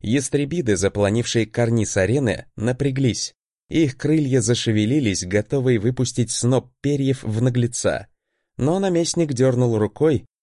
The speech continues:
видимо, приказывая пока повременить, и заговорил спокойно, почти нежно. "Каждый из вас вправе отказаться.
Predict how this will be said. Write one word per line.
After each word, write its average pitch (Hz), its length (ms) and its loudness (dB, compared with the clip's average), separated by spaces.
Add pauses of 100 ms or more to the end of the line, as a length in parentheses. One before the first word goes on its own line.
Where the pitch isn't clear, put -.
(140)
видимо, 131 460 0
приказывая 131 680 0
пока 127 320 -2
повременить, 131 760 0 (400)
и 104 140 -4
заговорил 98 520 0
спокойно, 101 760 -2 (200)
почти 143 420 -4
нежно. 101 520 -2 (680)
"Каждый 85 540 0
из 80 120 -6
вас 98 440 0
вправе 135 560 0
отказаться. 131 960 0